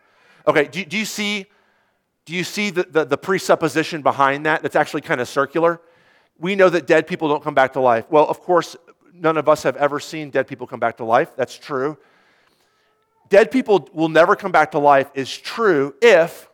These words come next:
if there's no God who would act in the world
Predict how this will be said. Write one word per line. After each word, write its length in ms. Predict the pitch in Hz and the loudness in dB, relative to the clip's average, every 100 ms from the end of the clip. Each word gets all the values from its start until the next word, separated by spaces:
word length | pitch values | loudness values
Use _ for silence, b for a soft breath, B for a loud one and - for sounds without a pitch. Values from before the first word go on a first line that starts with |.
| _ _ _ _ _ _ | _ _ _ _ _ _
if 400 | 220 175 139 - _ _ _ _ _ _ | 2 2 2 -6 _ _ _ _ _ _
there's 320 | 175 151 139 | -2 -2 -4
no 260 | 143 175 190 | 0 2 2
God 580 | 170 156 147 123 117 _ _ _ | 0 2 2 2 -2 _ _ _
who 100 | 185 | -2
would 180 | 156 147 | -2 0
act 320 | 160 160 - | 0 0 -2
in 140 | 160 139 | -10 -8
the 80 | 127 | -4
world 500 | 135 139 117 113 | 0 0 0 -2